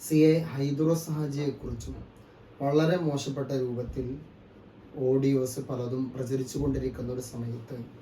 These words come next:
എനിക്കും ചിലത് പറയാനുണ്ട്. ഉം. ആദ്യമായി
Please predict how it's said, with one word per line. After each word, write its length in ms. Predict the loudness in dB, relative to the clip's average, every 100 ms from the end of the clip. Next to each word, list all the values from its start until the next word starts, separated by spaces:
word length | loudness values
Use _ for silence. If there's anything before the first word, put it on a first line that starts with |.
| -4
എനിക്കും 360 | -2 -2 0 -2 -2 -8 -14 -8
ചിലത് 260 | -6 -4 -6
പറയാനുണ്ട്. 540 | -6 -8 -8 -10 -10 -12 -16 -20 -20 -12 -10
ഉം. 80 | -10 -16 -20 -20 -20 -20 -20 -4 0
ആദ്യമായി 400 | 2 2 2 0